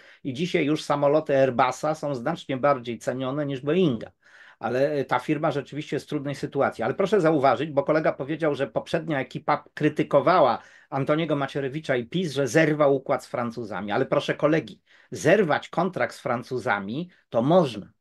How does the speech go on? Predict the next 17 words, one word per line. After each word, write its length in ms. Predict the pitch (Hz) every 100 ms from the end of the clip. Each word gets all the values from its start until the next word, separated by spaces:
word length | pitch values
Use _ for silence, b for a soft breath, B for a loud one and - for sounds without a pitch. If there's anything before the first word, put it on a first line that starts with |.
| _
ale 200 | 110 123
z 80 | 120
Amerykanami 680 | 113 127 127 - 110 123 147
to 100 | 135
tak 180 | 123 -
prosto 380 | 123 - 113
nie 160 | 110 95
jest. 320 | _ _ _ _
<laughs> 200 | - 139
Więc 220 | 196 139
nawet 360 | 139 175 190 -
Platforma 540 | 151 - 151 165 151
się 140 | - 131
na 120 | 135
to 120 | 143
nie 140 | 131
zdecydowała. 800 | 120 123 117 117 113 95 - -